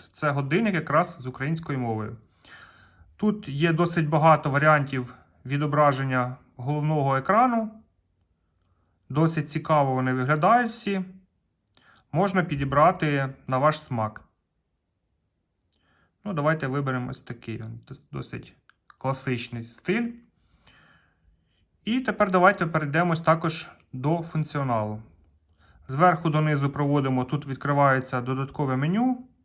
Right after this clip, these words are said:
Знизу до верху тут будуть повідомлення. Зліва направо тут у нас будуть додаткові функції, такі як вимірювання пульсу, крокомір, відстань відображає. Справа наліво,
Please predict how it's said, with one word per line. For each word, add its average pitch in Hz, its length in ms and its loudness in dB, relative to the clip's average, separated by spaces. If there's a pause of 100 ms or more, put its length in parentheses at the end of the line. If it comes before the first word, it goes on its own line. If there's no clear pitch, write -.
(1700)
Знизу 147 440 0
до 135 160 -2
верху 127 360 0
тут - 220 -10
будуть 127 300 -4
повідомлення. 214 840 0 (1300)
Зліва 156 400 4
направо 135 720 2 (340)
тут 143 260 -6
у 135 40 -4
нас 131 440 -4 (640)
будуть 139 280 -2
додаткові 151 480 0
функції, 247 540 0
такі 165 280 -4
як 143 280 0
вимірювання 147 580 2
пульсу, 220 640 -2 (220)
крокомір, 196 640 0 (460)
відстань 208 400 0
відображає. 160 840 4 (920)
Справа 165 500 4
наліво, 196 640 2